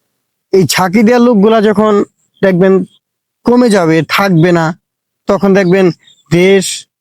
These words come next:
সমাজ সবাই শান্তিতে থাকবে,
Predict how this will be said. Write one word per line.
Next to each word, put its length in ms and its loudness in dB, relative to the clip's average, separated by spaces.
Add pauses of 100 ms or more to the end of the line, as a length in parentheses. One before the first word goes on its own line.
(200)
সমাজ 480 -2 (380)
সবাই 560 -2
শান্তিতে 340 0
থাকবে, 320 0